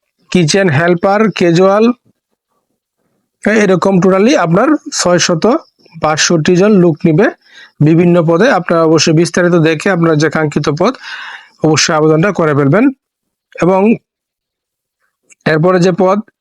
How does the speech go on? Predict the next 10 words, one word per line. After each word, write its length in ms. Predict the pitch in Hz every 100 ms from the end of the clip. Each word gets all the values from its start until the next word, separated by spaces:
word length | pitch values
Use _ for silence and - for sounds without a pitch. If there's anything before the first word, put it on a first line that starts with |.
| _ _ _ _ _ _
চট্টগ্রাম 540 | 185 180 - 185 180 175
বন্দর 320 | 175 180 170 151
কর্তৃপক্ষ, 580 | 175 151 175 151 165 151 208 165
এখানে 240 | 170 190 262 - _ _ _ -
আঠাশ 400 | 151 151 160 160 151 147
জন 120 | 170 170
লোক 120 | 165 185
নিবে 200 | 165 226 - _ _ _ _ _
ইকুইপমেন্ট 500 | 170 151 170 156 175 165
কাম 180 | 170 170